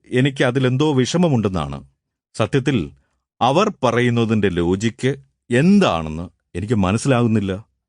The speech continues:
ഞാനെന്തിനു വിഷമിക്കണം? ഞാൻ കെട്ടാൻ വെച്ചിരുന്ന പെണ്ണിനെ അല്ലല്ലോ അവർ വന്ന് കല്യാണം കഴിച്ചോണ്ട് പോകുന്നത്. അപ്പോ പിന്നെ എനിക്കെന്ത് വിഷമം? എന്റെ കല്യാണം നടക്കുന്നില്ലെന്ന് കരുതി ബാക്കിയുള്ളവരും അങ്ങനെ ഇരിക്കണമെന്ന് ആഗ്രഹിക്കുന്ന ഒരു വ്യക്തിയല്ല ഞാൻ.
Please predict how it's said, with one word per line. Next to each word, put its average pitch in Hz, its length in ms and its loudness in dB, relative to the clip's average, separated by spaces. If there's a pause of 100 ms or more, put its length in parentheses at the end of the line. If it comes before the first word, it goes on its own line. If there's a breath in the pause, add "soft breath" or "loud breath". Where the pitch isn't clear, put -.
(480)
ഞാനെന്തിനു 151 560 0
വിഷമിക്കണം? 143 720 -2 (840)
ഞാൻ 190 260 2
കെട്ടാൻ 156 440 0
വെച്ചിരുന്ന 120 380 0
പെണ്ണിനെ 117 440 2
അല്ലല്ലോ 107 600 0 (140)
അവർ 117 260 2
വന്ന് 110 300 0
കല്യാണം 104 360 2
കഴിച്ചോണ്ട് 110 340 0
പോകുന്നത്. 101 500 -4 (800)
അപ്പോ - 200 -2
പിന്നെ 120 220 2
എനിക്കെന്ത് 156 360 2
വിഷമം? 101 540 -2 (1120)
എന്റെ 120 360 2
കല്യാണം 156 460 0
നടക്കുന്നില്ലെന്ന് 143 680 2
കരുതി 127 440 0 (200)
ബാക്കിയുള്ളവരും 151 840 2
അങ്ങനെ 139 340 4
ഇരിക്കണമെന്ന് 120 580 2
ആഗ്രഹിക്കുന്ന 113 720 0
ഒരു 107 80 0
വ്യക്തിയല്ല 123 500 0
ഞാൻ. 110 340 0